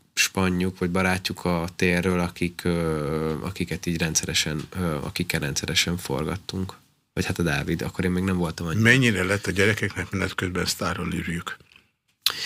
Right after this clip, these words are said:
Speaker 1: Ezt nem tudom megmondani neked, szóval
Speaker 2: Pedig láttad.
Speaker 1: Ö,
Speaker 2: Mennyire lettek kamerafüggőek?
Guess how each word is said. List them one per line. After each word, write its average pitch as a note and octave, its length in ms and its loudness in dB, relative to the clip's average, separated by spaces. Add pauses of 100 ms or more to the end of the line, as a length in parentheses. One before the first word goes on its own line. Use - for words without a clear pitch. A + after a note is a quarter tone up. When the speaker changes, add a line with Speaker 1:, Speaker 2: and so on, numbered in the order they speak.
(920)
Speaker 1:
Ezt - 160 10
nem F#2+ 120 8
tudom F2+ 220 6
megmondani F#2+ 460 6
neked, F#2+ 420 6
szóval G2 240 8
Speaker 2:
Pedig F#2+ 160 4
láttad. F#2 400 0 (680)
Speaker 1:
Ö, G2 140 6
Speaker 2:
Mennyire A#2 220 8
lettek A2 260 6
kamerafüggőek? E2+ 880 0